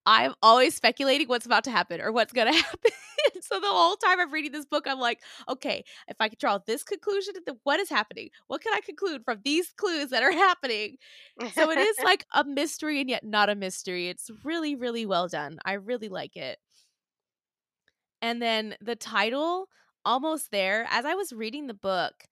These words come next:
Speaker 1: it seemed to imply that both parties, like Tiana and Doctor Facilier, are so close to what they want throughout the book, and it kind of adds to that intensity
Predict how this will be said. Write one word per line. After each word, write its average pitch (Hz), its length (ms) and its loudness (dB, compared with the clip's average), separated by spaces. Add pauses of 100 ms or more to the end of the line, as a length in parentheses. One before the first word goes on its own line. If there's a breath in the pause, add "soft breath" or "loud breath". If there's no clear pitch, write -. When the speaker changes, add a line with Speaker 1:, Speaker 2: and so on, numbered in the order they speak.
(560)
Speaker 1:
it 240 140 2 (220)
seemed 349 520 -8 (100)
to 381 180 -6
imply 202 720 -2 (280)
that - 220 -4
both 202 300 -4
parties, 190 460 -6
like 190 160 -10
Tiana 180 480 -6
and 175 240 -8
Doctor 175 260 -10
Facilier, 175 640 -10
are 190 100 -6
so 214 260 -4
close 262 340 -6
to 254 80 -8
what 220 200 -10
they 190 120 -6
want 180 340 -6
throughout 185 280 -4
the 175 80 -10
book, - 400 -8 (380 soft breath)
and 208 100 -6
it - 140 -10
kind 220 220 -6
of 220 100 -12 (140)
adds 170 440 -2
to - 120 -12
that 185 280 0
intensity 208 880 -14